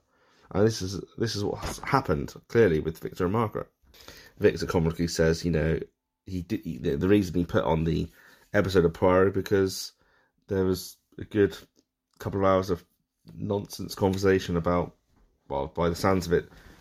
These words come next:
Patrick describing their journey from Bath to where they, where they live now. So he put on the episode of Poirot, and then he sneaked out just to find, um, or go through all the address books they got, and they, he just had no idea,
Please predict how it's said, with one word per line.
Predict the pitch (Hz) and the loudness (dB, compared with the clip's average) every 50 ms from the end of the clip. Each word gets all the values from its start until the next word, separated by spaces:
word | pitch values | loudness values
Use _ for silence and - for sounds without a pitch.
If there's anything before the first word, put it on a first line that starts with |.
| - _ | -20 _
Patrick | - - - - - 85 82 | -4 -2 -2 -2 -2 -6 -8
describing | - - - - 98 95 95 92 95 | -8 -8 -4 0 2 2 2 2 0
their | 95 92 90 | 0 0 0
journey | 87 101 95 95 92 90 | 2 2 2 2 0 0
from | - 95 90 87 | -2 -2 -2 0
Bath | 92 90 90 92 90 - - - - | 2 2 2 2 0 -2 -6 -6 -2
to | 95 90 90 90 85 | 0 0 0 0 0
where | 90 90 90 | 0 0 0
they, | 90 87 87 - | 2 2 0 0
where | - 90 87 | 0 0 0
they | 85 87 87 90 92 | 2 2 2 2 2
live | 95 92 87 98 | 0 0 0 0
now. | 101 101 98 90 85 87 - _ _ - - - - - - - - _ _ - | 0 2 2 2 0 0 -4 _ _ -20 -20 -20 -20 -20 -20 -20 -20 _ _ -8
So | - 87 85 | -2 0 0
he | 90 | 2
put | 87 - 110 87 | 2 2 2 2
on | 92 87 | 4 2
the | 90 90 | 2 0
episode | 87 - 92 80 | -2 -2 -4 -4
of | 78 - | -4 -4
Poirot, | - 107 98 95 95 92 95 92 90 90 - | 0 2 4 4 6 4 4 4 2 2 0
and | 87 | 0
then | 90 90 90 92 | -2 -2 -2 -2
he | 87 | -4
sneaked | - - - - 107 87 92 98 | -6 -8 -8 -8 -8 -8 -6 -4
out | 92 92 87 82 | -2 -2 -2 -4
just | - 90 - - | -6 -10 -12 -12
to | - | -12
find, | - - 92 87 87 87 90 90 82 - - _ _ _ _ - - - - - - - | -6 -2 0 2 2 2 2 0 -2 -6 -10 _ _ _ _ -20 -20 -20 -20 -18 -8 -2
um, | 85 85 82 85 82 82 82 80 80 | 0 2 4 4 2 2 0 0 -2
or | 82 82 | -2 0
go | - 95 92 | 2 2 2
through | 90 - 95 95 | 2 2 0 0
all | 95 90 | 2 2
the | 92 90 | 2 2
address | 87 101 87 - - | 2 2 0 0 -2
books | - - - - | -8 -8 -4 -4
they | 101 | -4
got, | 85 - 92 90 90 - | -2 0 2 2 2 2
and | 82 87 | 0 0
they, | 87 90 87 85 - - | 0 0 0 -2 -6 -8
he | 90 92 | -8 -8
just | - 92 85 - | -8 -8 -10 -10
had | - 90 - 104 | -10 -10 -10 -6
no | 98 101 95 90 87 | -4 -2 0 0 2
idea, | 87 87 82 95 87 82 82 82 | 0 2 2 2 2 2 2 0